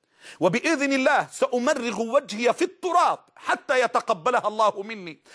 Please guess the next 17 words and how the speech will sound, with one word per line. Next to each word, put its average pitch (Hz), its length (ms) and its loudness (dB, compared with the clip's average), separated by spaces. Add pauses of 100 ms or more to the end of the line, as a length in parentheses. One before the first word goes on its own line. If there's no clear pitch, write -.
(160)
وحتى 247 460 0
يجعلها 247 500 0
خالصة 370 600 0
لوجهه 214 580 -2
جل 185 260 -2
وعلا. 175 320 0 (200)
ولذلك 185 460 -2
أقول: 233 560 -2 (420)
الله، 196 340 2
الله 214 600 2 (140)
بالذات، 220 560 -2
حتى - 400 -2
ولو 302 280 4
كان 254 240 -2
عندكم 220 460 -4
ما 196 80 -2
عندكم، 180 480 -4